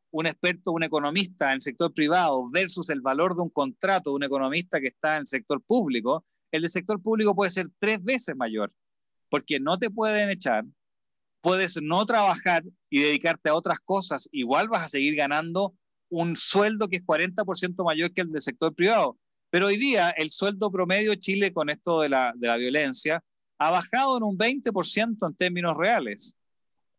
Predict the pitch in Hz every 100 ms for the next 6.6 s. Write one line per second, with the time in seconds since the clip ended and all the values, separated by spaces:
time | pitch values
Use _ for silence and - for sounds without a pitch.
0 | _ 151 160 160 - 165 196 190 208 190
1 | 165 151 139 160 175 170 185 196 196 180
2 | - 185 185 165 190 220 226 170 156 175
3 | 175 160 - 226 214 185 170 180 175 180
4 | 156 - 170 - 151 143 160 214 165 147
5 | - 139 135 156 156 143 147 147 147 147
6 | 135 135 214 127 104 -